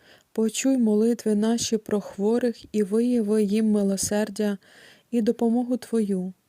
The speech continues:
щоб вони, повернувшись до здоров'я, вдячним серцем раділи Тобі, джерелу життя,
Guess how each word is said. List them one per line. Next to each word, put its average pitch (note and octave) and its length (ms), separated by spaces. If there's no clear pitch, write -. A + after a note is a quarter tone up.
щоб - 380
вони, G3+ 420
повернувшись G#3+ 800
до G3+ 200
здоров'я, G3 680
вдячним A#3+ 640
серцем G#3 600
раділи G3 480
Тобі, G3 520
джерелу A3+ 480
життя, F#3+ 540